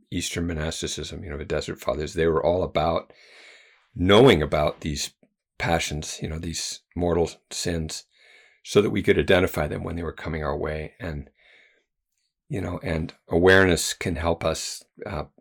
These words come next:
notice when this stuff is affecting us. Um, number six, love does not act unbecomingly. Um, this is the word aschemoneo,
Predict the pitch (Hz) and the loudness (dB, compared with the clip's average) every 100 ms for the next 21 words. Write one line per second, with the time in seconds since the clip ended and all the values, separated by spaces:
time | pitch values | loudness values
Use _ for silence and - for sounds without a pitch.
0 | _ _ - 104 87 90 78 - - 78 | _ _ -10 0 2 4 0 -4 -8 -8
1 | 76 78 - 67 - 67 - _ _ - | -6 -6 -6 -6 -6 -10 -10 _ _ -8
2 | 73 73 - 69 - - - _ - - | -4 -2 -4 -8 -10 -14 -18 _ -14 -14
3 | - - - - - - 101 80 143 - | -14 -20 -20 -20 -20 -12 -8 -6 -8 0
4 | 131 95 - - - - - - - _ | 2 2 0 0 0 -4 -10 -12 -20 _
5 | _ - - - _ - - 110 101 95 | _ -20 -18 -18 _ -18 -8 4 6 6
6 | 92 - 87 92 - 90 82 - - 92 | 2 0 2 0 0 2 2 0 -8 0
7 | 92 87 87 - 85 82 80 80 - _ | 2 2 0 -2 0 0 0 -6 -10 _
8 | _ _ _ _ _ _ _ _ _ _ | _ _ _ _ _ _ _ _ _ _
9 | - 98 82 73 69 - _ - - 123 | -8 -2 0 -2 -6 -12 _ -16 -12 0
10 | 92 - - - 90 87 87 87 _ _ | 0 0 -6 -4 -4 -2 -4 -6 _ _
11 | _ _ _ - _ - 104 107 - - | _ _ _ -20 _ 0 4 4 0 -4
12 | 107 104 98 92 90 87 76 | -2 -2 -2 -2 0 0 -2